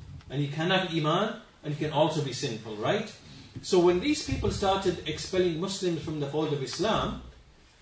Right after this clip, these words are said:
another group looked and said, "How come they are expelling Muslims from the fold of Islam," right? They are, they are expelling them on the basis of actions that they are doing,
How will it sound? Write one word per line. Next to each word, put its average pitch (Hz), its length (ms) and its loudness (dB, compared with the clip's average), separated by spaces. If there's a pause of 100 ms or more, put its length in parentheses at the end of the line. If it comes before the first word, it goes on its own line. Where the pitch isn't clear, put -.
(240)
another 233 380 2
group 180 340 4 (120)
looked 202 280 -4
and 156 120 -4
said, 135 340 -6 (1040)
"How 208 120 -2
come 214 260 0
they 175 140 8
are 175 160 4 (280)
expelling 156 500 0
Muslims 151 420 0
from 143 180 -2
the 127 60 -6
fold 135 260 0
of 120 80 -4
Islam," 117 440 -4
right? 147 280 0
They 147 100 0
are, 147 120 2 (280)
they 143 180 2
are - 60 -2
expelling 240 580 -2
them 175 340 2
on 165 160 0
the 151 60 2
basis 170 580 2
of 143 200 -4 (100)
actions 165 580 0
that 151 160 2
they 139 120 2
are 135 100 0
doing, 277 380 0